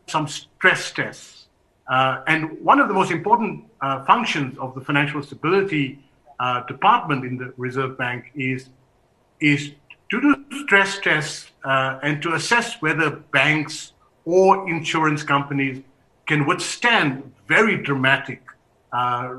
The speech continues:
reductions in G D P and so on. However, the stress test that we did is something like, uh, like a minus five percent, uh, which pre-covid is a radical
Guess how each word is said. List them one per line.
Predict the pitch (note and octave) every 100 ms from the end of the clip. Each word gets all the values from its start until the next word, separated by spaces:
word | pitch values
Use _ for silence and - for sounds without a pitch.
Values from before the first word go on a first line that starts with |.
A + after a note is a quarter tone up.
| C#3
reductions | C3+ C3+ C#3 - D3+ C3+
in | C3 B2+
G | C3+ C3+
D | B2+ -
P | C#3+ B2+ B2 -
and | A#2
so | - B2
on. | D3 B2 - _ _ _ _ - -
However, | D#3+ B3 B3
the | F3 D#3
stress | - - -
test | - G3+ -
that | D3 D3
we | C3+
did | C3+ C3 C3 - _ _ _ -
is | C#3 C3+ C3 -
something | - E3 D#3+ D3+
like, | C3+ B2+ B2+ -
uh, | B2+ B2 A2+
like | B2 B2+ B2+
a | A#2+ A2+ _ _ -
minus | C3+ D#3 C#3+
five | - C#3+ C#3+ -
percent, | - A3+ A3+ G#3+ - _ _ _
uh, | C#3 C#3 D3
which | E3 - - _ _ _
pre-covid | - D#4+ - - C4 A3+ D3+ D3+
is | C#3
a | D3
radical | A#2+ A#2+ G#3+ C4 D#3 - A2+